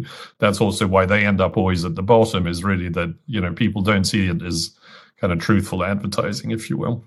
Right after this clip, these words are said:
And then the last one we have, maybe move to the U S, 'cause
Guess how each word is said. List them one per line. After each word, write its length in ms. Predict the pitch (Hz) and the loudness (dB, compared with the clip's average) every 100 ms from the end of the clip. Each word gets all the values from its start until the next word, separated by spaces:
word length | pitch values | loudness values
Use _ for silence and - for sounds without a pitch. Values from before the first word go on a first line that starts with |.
| _ 123 | _ 4
And 140 | 113 | 6
then 100 | 110 | 6
the 100 | 107 | 6
last 300 | 117 120 - | 6 4 2
one 160 | 110 107 | 2 2
we 120 | 98 | 2
have, 300 | 101 101 95 - | 2 2 -2 -10
maybe 280 | 107 104 98 | -4 -2 2
move 240 | 101 113 107 | 6 6 4
to 100 | 98 | 0
the 180 | 95 | -2
U 260 | 92 104 107 | 0 2 4
S, 220 | 104 92 | 4 2
'cause 300 | - 90 80 | -4 -6 -6